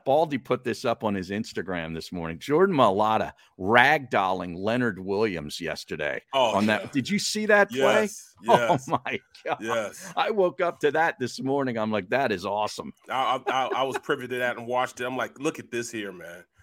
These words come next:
Speaker 2: Look, and then did you see what happened to, um, did you watch, did you watch, um, the Washington game?
Speaker 1: No, I did not.
Speaker 2: Oh,
Speaker 1: No.
Speaker 2: my goodness.
Speaker 1: Twenty-one nothing.
Speaker 2: That was
Speaker 1: I turned it on. It was twenty-one nothing. I'm like, "This
Speaker 2: Bro.
Speaker 1: game's over."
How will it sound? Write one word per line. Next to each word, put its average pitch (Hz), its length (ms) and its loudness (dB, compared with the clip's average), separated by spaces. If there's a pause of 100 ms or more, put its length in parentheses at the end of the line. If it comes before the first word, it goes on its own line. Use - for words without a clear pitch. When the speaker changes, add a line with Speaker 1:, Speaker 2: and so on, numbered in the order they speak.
(260)
Speaker 2:
Look, 120 140 -4
and 123 160 0
then 170 220 8
did 151 160 0
you 156 80 -6
see 170 220 -4
what 156 140 2
happened 151 320 6
to, 123 140 -2
um, 123 320 0
did 120 160 -12
you 165 60 -8
watch, 180 300 2 (420)
did 139 160 -6
you 190 60 -6
watch, 185 280 2
um, 143 420 4
the 107 60 -8
Washington 147 560 -2
game? 170 300 -8 (380)
Speaker 1:
No, 107 280 2
I 82 80 0
did 73 180 -8
not. 67 260 -10 (560)
Speaker 2:
Oh, 104 220 -2
Speaker 1:
No. 67 140 -4
Speaker 2:
my - 120 -14
goodness. 90 340 -16
Speaker 1:
Twenty-one 135 440 6
nothing. 135 280 4
Speaker 2:
That 82 60 -2
was 80 80 -4
Speaker 1:
I - 20 -18
turned 131 220 0
it 135 80 2
on. 156 140 4
It 131 40 2
was 101 100 -6
twenty-one 139 420 0
nothing. 151 340 0
I'm 85 80 -8
like, 101 200 -6
"This - 80 -2
Speaker 2:
Bro. 143 140 8
Speaker 1:
game's 151 200 -2
over." 170 340 2